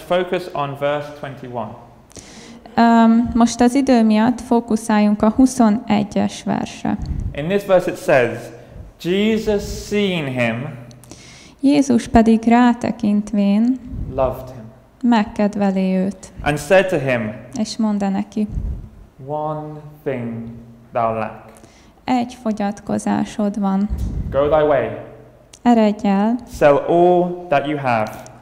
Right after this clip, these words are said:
Speaker 2: Add el minden vagyonodat.
Speaker 1: Give to the poor, so you have treasure in heaven.
Speaker 2: És add a szegényeknek, és kincsed lesz a mennyben.
Speaker 1: Take up your cross.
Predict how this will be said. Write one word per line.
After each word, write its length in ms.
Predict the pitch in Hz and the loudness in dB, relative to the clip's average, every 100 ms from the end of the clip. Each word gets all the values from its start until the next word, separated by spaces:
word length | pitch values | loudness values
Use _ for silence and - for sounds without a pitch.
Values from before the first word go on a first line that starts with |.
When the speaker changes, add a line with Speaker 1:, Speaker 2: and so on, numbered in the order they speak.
| - | 2
Speaker 2:
Add 260 | 262 254 | 2 4
el 180 | 240 226 | 4 4
minden 400 | 226 226 208 202 | 6 6 4 4
vagyonodat. 800 | 196 196 196 185 185 185 196 - - - - - | 2 2 2 2 2 2 0 -6 -8 -8 -8 -6
Speaker 1:
Give 220 | 180 185 | 2 2
to 100 | 180 165 | 0 -8
the 100 | 156 | -8
poor, 460 | - 175 143 123 - | -2 2 4 2 0
so 120 | 151 | -4
you 120 | 139 | -2
have 160 | 143 135 | 0 -2
treasure 520 | - 160 143 131 123 | 4 4 4 0 -2
in 80 | 120 | -6
heaven. 440 | 135 127 107 - - - | -4 -4 -4 -12 -14 -4
Speaker 2:
És 200 | 226 233 | -4 2
add 240 | 269 262 | 0 2
a 60 | 220 | 0
szegényeknek, 1000 | 220 233 220 226 226 240 240 262 247 247 | 0 -2 0 0 2 2 0 -2 -2 -2
és 200 | 233 - | -4 -2
kincsed 440 | 247 226 190 196 | -4 -2 -6 -6
lesz 300 | 196 202 - | -6 -8 -6
a 60 | 208 | -6
mennyben. 640 | 202 190 190 185 185 214 - - - - - | -4 -4 -2 -2 -2 -4 -8 -14 -12 -12 -14
Speaker 1:
Take 300 | - 180 180 180 | -2 0 0 0
up 480 | 170 - - - - | 0 0 -6 -16 -10
your 180 | 143 127 | -8 -8
cross. 340 | - 135 107 | -2 -2 -2